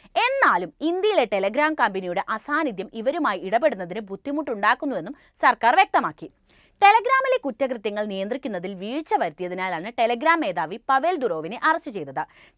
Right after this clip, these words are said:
Telegram-ിൽ മോഡറേറ്റർമാരുടെ അഭാവമുണ്ടെന്നും അത് കുറ്റകൃത്യങ്ങൾ വർദ്ധിക്കാൻ കാരണമായുമെന്നാണ് കുറ്റം. വഞ്ചന, മയക്കുമരുന്ന് കടത്ത്, തീവ്രവാദം പ്രോത്സാഹിപ്പിക്കൽ,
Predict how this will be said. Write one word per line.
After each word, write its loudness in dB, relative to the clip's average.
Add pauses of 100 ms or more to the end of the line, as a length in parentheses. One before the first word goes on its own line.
Telegram-ിൽ 2
മോഡറേറ്റർമാരുടെ 2
അഭാവമുണ്ടെന്നും 2 (220)
അത് 6 (100)
കുറ്റകൃത്യങ്ങൾ -2
വർദ്ധിക്കാൻ 0
കാരണമായുമെന്നാണ് 4
കുറ്റം. -2 (120)
വഞ്ചന, 2
മയക്കുമരുന്ന് 0
കടത്ത്, 2
തീവ്രവാദം 2
പ്രോത്സാഹിപ്പിക്കൽ, -2